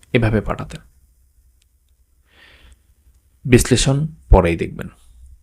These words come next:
এনসিপি আর কাজ করছে না, বিএনপির খপ্পরে পড়ে গেছেন। দেশবিরোধী যে কোনো কার্যক্রমে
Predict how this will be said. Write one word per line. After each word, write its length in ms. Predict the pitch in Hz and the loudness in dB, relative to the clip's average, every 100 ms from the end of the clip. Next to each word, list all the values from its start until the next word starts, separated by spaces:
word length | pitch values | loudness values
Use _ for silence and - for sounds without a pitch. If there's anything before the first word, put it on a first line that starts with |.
| _ _ _ _ _ _ _ _ _ _ _ - | _ _ _ _ _ _ _ _ _ _ _ 2
এনসিপি 680 | 151 160 156 - 135 143 - _ | 6 8 8 6 6 4 -2 _
আর 100 | 107 | -2
কাজ 260 | 104 104 - | 0 -2 -4
করছে 340 | - 95 - | -4 -4 -4
না, 80 | - - - - - | -8 -10 -18 -12 4
বিএনপির 420 | 113 117 120 123 | 6 6 6 0
খপ্পরে 380 | - 95 90 87 | 0 0 -2 -4
পড়ে 140 | - - | -6 -8
গেছেন। 280 | - - - - - _ _ _ _ _ _ _ - - - - - - 117 | -10 -14 -12 -14 -14 _ _ _ _ _ _ _ -20 -20 -20 -20 -20 -2 6
দেশবিরোধী 640 | 135 147 135 160 156 175 | 10 10 10 10 12 10
যে 180 | 156 147 | 10 8
কোনো 200 | 139 151 | 8 6
কার্যক্রমে 800 | 131 117 107 101 113 110 110 107 | 8 6 6 8 8 10 10 8